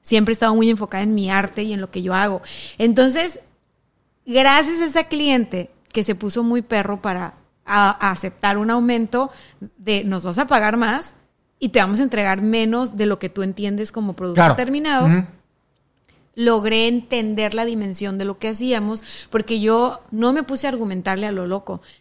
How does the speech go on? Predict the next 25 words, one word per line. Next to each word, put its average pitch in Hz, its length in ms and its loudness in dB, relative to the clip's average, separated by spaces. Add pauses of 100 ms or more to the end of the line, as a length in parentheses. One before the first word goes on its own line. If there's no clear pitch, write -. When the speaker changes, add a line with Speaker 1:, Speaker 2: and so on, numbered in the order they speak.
(120)
Speaker 1:
Yo 214 180 -2
sí 254 220 0
me 262 120 2
fui 254 220 -6
con 254 220 -6
la 247 100 -6
pregunta, 202 560 -8 (340)
"Oye, 202 360 -4
o 175 80 -10
sea, 175 420 -8
a 156 120 -14
ver, 160 200 -12 (1120)
¿el 190 240 -4
valor 190 400 -2
de 302 80 -2
lo 339 140 -2
que 254 100 -4
nosotros 220 500 -8
entregamos 175 800 -10 (920)
es 196 460 -4 (300)
de 196 400 -2
ese 277 340 -4 (260)
tamaño? 185 440 -4 (540)
O 196 80 -8
sea, 190 260 -4